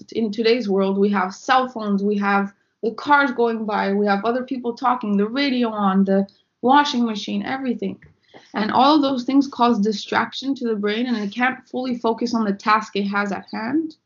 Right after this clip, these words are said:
So I, with these children, I make them do exercises for the eyes where they have to focus on the task at hand and to be able to have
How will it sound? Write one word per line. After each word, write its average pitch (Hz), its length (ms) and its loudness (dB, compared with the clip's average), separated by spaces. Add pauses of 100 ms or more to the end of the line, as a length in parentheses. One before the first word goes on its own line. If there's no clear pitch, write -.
(420)
So 220 220 0
I, 208 240 2
with 208 100 -2
these 220 180 0
children, 254 600 -2 (240)
I 214 80 -4
make 220 200 0
them 226 140 4
do 220 160 0
exercises 214 680 -2
for 214 140 -4
the 196 120 4
eyes 208 320 4
where 202 200 2
they 196 300 4
have - 180 0
to 226 80 -10
focus 208 400 -4
on 214 100 -4
the 202 80 0
task 208 340 -2
at 202 140 -4
hand 262 380 -2 (640)
and 208 380 -4
to 214 120 -6
be 220 180 8
able 226 240 4
to 220 160 -4
have 208 380 0